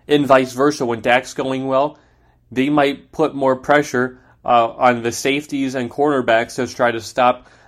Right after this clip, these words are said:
the passing attack, which then frees up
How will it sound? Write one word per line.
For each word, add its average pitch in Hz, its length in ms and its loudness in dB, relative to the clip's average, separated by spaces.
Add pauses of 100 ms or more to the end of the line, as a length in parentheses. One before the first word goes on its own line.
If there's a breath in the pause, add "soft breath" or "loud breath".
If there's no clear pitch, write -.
the 123 80 -6
passing 143 400 0
attack, 131 300 0
which 143 200 -10
then 131 280 -4
frees 170 520 -2
up 196 400 0